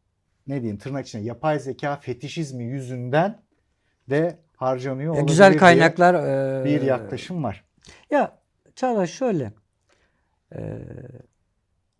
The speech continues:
Speaker 2: bu roketi bence bizim araştırmada gösteriyor.
Speaker 1: Heh.
Speaker 2: Yani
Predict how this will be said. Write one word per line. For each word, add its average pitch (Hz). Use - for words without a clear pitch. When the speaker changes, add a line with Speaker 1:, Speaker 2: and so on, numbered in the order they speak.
Speaker 2:
bu 247
roketi 226
bence 208
bizim 214
araştırmada 208
gösteriyor. 202
Speaker 1:
Heh. 147
Speaker 2:
Yani 185